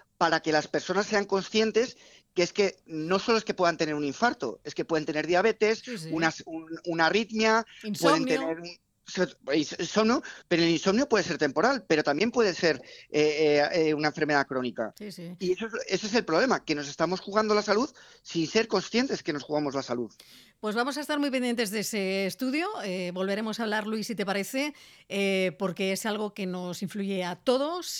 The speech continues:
Speaker 2: Mm, todos, todas las empresas ya están en el mundo tecnológico y si no estás en ello, te quedas atrás o te quedas incluso fuera. Luis Arimán, eh,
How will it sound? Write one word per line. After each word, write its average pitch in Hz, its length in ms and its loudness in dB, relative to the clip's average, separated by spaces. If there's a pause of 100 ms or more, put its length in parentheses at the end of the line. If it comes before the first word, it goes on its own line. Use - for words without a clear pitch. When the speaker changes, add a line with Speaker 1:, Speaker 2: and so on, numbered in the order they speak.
Speaker 2:
Mm, 180 340 -6
todos, 202 580 -4 (260)
todas 233 180 -2
las 214 140 -4
empresas 208 400 -6
ya 208 260 -4
están 214 300 -8
en 190 160 -8
el 185 100 -8
mundo 202 300 -4
tecnológico 202 800 -4
y 202 240 -4
si 208 180 -4
no 208 100 -2
estás 226 340 -2
en 214 100 0
ello, 226 340 -2 (500)
te 185 100 -8
quedas 196 280 -2
atrás 196 560 -4
o 202 120 -8
te 180 100 -6
quedas 196 240 -2
incluso 220 720 -2
fuera. 180 420 -4 (380)
Luis 285 420 0
Arimán, 262 460 2
eh, 190 800 -2